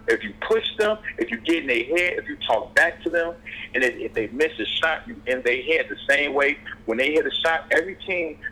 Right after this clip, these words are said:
them first two games, every time they hit a three-pointer, Kyrie would just throw his hands down and be like,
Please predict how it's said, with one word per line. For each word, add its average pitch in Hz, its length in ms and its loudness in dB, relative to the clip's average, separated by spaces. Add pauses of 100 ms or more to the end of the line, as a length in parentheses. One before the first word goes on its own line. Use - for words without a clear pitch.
(160)
them 151 180 -2
first 180 280 2
two 185 100 -2
games, 175 260 2 (100)
every 151 180 2
time 160 160 2
they 139 80 2
hit 147 80 0
a 120 60 -4
three-pointer, 123 460 -2 (120)
Kyrie 123 320 0
would 107 120 -6
just - 160 -10
throw 120 140 4
his 104 100 -6
hands 110 260 -2
down 98 160 4
and 95 80 -6
be 98 60 -6
like, 87 160 0